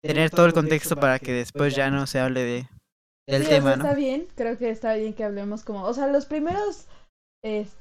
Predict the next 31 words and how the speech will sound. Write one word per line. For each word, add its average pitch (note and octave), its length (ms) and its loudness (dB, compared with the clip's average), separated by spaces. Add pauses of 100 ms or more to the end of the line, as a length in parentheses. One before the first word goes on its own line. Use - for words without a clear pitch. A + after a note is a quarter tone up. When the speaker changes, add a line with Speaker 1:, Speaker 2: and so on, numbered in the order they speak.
(840)
Speaker 1:
<laughs> - 0 -
No, F3+ 260 8
no F3 160 0
te F#3+ 120 4
muteé. D#3+ 380 -2 (500)
Speaker 2:
<laughs> D#4+ 680 2
Y D#4+ 100 6
ahora D4+ 300 8
no D#4 180 2
quiere D#4 340 0
que C4 180 6
hable, D4 580 4 (400)
qué D4 240 0
grosero. C4+ 760 2 (320)
Fue D4+ 280 -2
como C#4+ 220 -2
de, B3 200 -4
"No, D4 320 -2
sí, C#4+ 280 -8
sí", C4 240 -6 (260)
pum, F3+ 140 -12 (800)
muteada. G3 500 -10 (680)
Este, B3 600 0
o C4+ 140 4
sea, D4+ 140 2
es D#4 100 -4
que F#4 360 -6
lo, B3 580 -2 (100)
lo B3 520 -2
interesante C4 840 -4
y, G#3 560 -6